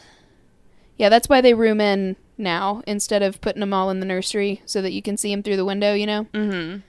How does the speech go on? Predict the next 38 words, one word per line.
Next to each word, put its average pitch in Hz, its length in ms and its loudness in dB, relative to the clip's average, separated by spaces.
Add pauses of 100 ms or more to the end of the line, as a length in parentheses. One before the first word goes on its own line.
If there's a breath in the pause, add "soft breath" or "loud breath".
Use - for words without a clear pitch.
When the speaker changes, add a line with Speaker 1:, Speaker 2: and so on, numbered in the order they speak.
(200)
Speaker 1:
That's - 120 -16
wh-, 233 140 -6
that's 220 200 4
why 208 140 4
they 190 140 2
room 180 260 0
in 170 160 -4
now, 165 340 -8
so - 200 -4
that - 80 -6
you 196 100 -4
can 196 140 -4
have 190 160 -4
as 190 100 -6
much, 196 220 -8
they 196 120 0
can 190 120 -2
have 185 120 -2
as 190 140 -8
much 208 220 -8
contact 208 420 -6
with 196 140 -12
their 185 100 -6
parents 185 380 -8
as 185 80 -14
possible - 480 -10
and 220 120 -14
feel - 160 -12
safe. - 460 -8
Speaker 2:
Yeah. - 300 -10 (840)
Speaker 1:
So, - 380 -10 (1000 soft breath)
I 392 60 2
learned 370 220 8
that 320 180 6
from 285 160 4
my 240 120 6
book 269 300 4
yesterday. 190 600 0